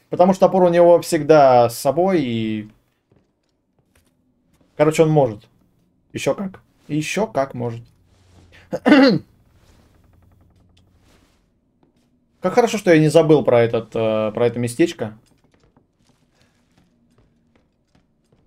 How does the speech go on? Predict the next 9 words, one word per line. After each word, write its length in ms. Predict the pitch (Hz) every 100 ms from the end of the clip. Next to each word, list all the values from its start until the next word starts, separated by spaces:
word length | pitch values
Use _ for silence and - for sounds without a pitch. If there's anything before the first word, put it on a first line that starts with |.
| _ _
Про 140 | - 131
эту 140 | 127
дверцу. 500 | 120 127 120 117 120 - _ _ _ _ _ _ _ _ _ _ _ _ _ _ _ _ _ _ _ _ _ _ _ _ _ _ _ _ _ _ _ _ _ _
Так, 340 | 135 107 - _ _ _
так, 240 | 120 -
так, 200 | - -
так, 220 | _ _ _
так, 140 | - _
так. 100 | _